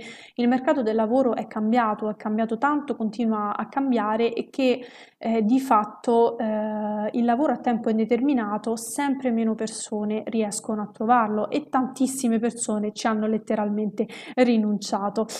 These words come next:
E quindi direi che, non lo so, questa pubblicità sinceramente mi è parsa poco credibile, oltre al fatto, per non parlare anzi del fatto che diverse persone di mia conoscenza sono andate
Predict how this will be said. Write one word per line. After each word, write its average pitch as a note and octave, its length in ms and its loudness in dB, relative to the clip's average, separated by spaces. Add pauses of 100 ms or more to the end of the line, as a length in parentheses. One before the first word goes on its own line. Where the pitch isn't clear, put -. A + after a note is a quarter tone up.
(300)
E C5 140 2
quindi C#4 300 6
direi A#3+ 400 6
che, A3+ 380 0 (100)
non G#4 180 2
lo B3 100 4
so, G#3+ 200 0
questa C4 260 0
pubblicità D#4+ 480 4
sinceramente A#3 680 0
mi A3 100 0
è A3 40 -4
parsa A3 400 -2
poco A3+ 280 0
credibile, A3 800 -2
oltre A4 340 2
al A#3+ 100 4
fatto, C4 720 4
per E4 220 -2
non D#4+ 380 -2
parlare A3 600 -2
anzi G#3 300 -8
del A3 140 0
fatto - 480 0
che B3 140 -2
diverse B3+ 640 -4
persone A3 640 -2
di G#3+ 100 -2
mia A#3 180 -2
conoscenza A3 760 -4
sono A3 240 -4
andate A3 500 0